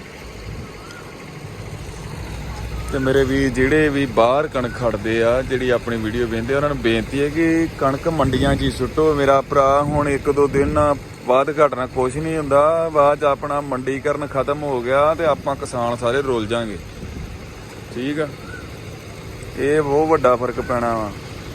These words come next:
ਜਦੋਂ ਮੰਡੀਆਂ 'ਚ ਫਸਲ ਲਾਈ, ਮੰਡੀਆਂ ਖਤਮ ਆ। ਠੀਕ ਆ ਨਾ,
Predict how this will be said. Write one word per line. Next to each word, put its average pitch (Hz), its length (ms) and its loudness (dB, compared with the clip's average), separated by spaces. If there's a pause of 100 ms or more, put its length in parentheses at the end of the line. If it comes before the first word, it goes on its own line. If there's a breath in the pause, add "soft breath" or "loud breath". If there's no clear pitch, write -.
(480)
ਜਦੋਂ 147 160 2
ਮੰਡੀਆਂ 156 360 2
'ਚ 160 40 4
ਫਸਲ 143 380 2
ਲਾਈ, 160 240 2
ਮੰਡੀਆਂ 151 580 2 (1800)
ਖਤਮ 139 320 4
ਆ। - 40 0 (3000)
ਠੀਕ 139 260 -2
ਆ 151 40 4
ਨਾ, 156 120 0